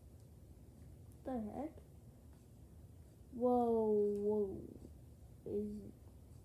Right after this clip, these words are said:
it just me or is there a genie? How did it get in? Out. But, but how did you get, how did you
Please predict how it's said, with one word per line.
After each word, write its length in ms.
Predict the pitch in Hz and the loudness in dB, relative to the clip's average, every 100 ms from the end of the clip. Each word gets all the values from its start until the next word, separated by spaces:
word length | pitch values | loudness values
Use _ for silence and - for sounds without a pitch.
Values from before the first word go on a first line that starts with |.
| - - - - - - - | -18 -18 -18 -18 -18 -18 -6
it 140 | 220 262 - | -4 -2 -2
just 240 | 339 - | -4 -2
me 80 | 302 | -2
or 240 | 302 285 | 0 0
is 80 | 262 254 | -2 -2
there 180 | 285 | -4
a 40 | 285 - | -4 -4
genie? 280 | 214 214 208 - - - - - - - - - - - - - - - - - | -4 -4 -6 -14 -18 -18 -18 -18 -20 -20 -20 -20 -18 -18 -18 -18 -16 -16 -16 -10
How 80 | 277 | -8
did 120 | 294 | -6
it 140 | 262 262 | -6 -6
get 140 | 254 - | -8 -6
in? 160 | 294 285 | -6 -6
Out. 80 | - - - - - 349 - - - - - - - - - - - - - - - - - - - | -8 -12 -14 -14 -16 -14 -12 -12 -14 -18 -16 -16 -16 -16 -18 -18 -18 -18 -18 -18 -18 -18 -18 -18 -14
But, 120 | - - - - - - - - - - - - - - | -12 -12 -16 -18 -18 -18 -18 -18 -20 -18 -18 -18 -18 -6
but 440 | 415 302 - - | -4 -2 -4 -8
how 160 | 466 554 554 | -4 -4 -2
did 160 | 523 508 466 | -4 -4 0
you 220 | 415 392 | 2 2
get, 240 | 370 370 339 - - | 2 -2 -4 -10 -8
how 140 | 392 415 403 | -6 -4 -4
did 160 | 392 - - | -4 -6 -8
you 120 | 311 | -8